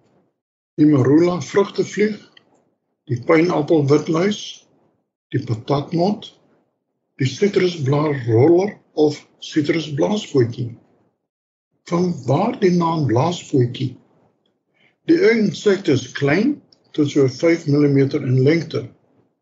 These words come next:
maar hulle voorpote is vergroot in die vorm van 'n blaasie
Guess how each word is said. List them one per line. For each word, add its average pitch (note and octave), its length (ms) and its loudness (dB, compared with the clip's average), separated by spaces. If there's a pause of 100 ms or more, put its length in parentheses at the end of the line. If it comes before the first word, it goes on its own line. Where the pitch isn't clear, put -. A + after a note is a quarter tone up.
(380)
maar D#3+ 300 2 (160)
hulle B2+ 180 2
voorpote D3+ 720 0
is - 160 -14
vergroot G3 640 0 (560)
in C#3+ 100 2
die C3 120 2
vorm F#3+ 340 0
van D3 180 0
'n A#2 100 0
blaasie C3 540 -2